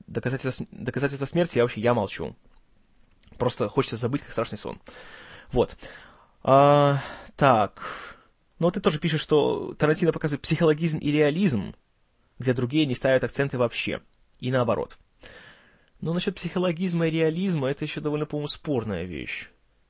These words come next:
Особенно насчёт реализма. Ну, разве что, наверное, "Бешеные псы". Вот там как раз такой самый, наверное, приземлённый его фильм. Там я соглашусь. Но вот уже начиная с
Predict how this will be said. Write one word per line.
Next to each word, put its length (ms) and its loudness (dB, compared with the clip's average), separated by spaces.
Особенно 240 0
насчёт 160 0
реализма. 640 0
Ну, 100 0
разве 180 8
что, 140 0
наверное, 240 4
"Бешеные 400 2
псы". 220 -6
Вот 160 -6
там 180 4
как 160 -4
раз 200 2
такой 180 -4
самый, 200 2
наверное, 220 0
приземлённый 580 0
его 160 -6
фильм. 360 -14
Там 140 2
я 80 0
соглашусь. 580 -10
Но 640 0
вот 240 -4
уже 600 0
начиная 680 0
с 500 -6